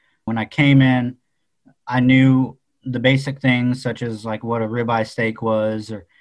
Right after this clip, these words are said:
hamburger and things like that. But now I've gotten to realize how I can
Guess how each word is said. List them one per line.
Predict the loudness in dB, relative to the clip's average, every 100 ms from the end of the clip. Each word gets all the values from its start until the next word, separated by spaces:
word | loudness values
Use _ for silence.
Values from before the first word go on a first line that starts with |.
| _
hamburger | 2 4 4 0 -4
and | -4
things | -4 -6 -4
like | -8 -6
that. | -6 -6 -8
But | -4
now | -2 -2 -4 _ _ _ _ _ -6
I've | -4 -4 -4
gotten | 0 0 0 -2
to | -2 -4 -8 _
realize | -4 0 0 -2 -4 -8 -12 -20 _ _
how | -8 -2 0 0 -2 -10 -6
I | -4
can | -2 -2 -4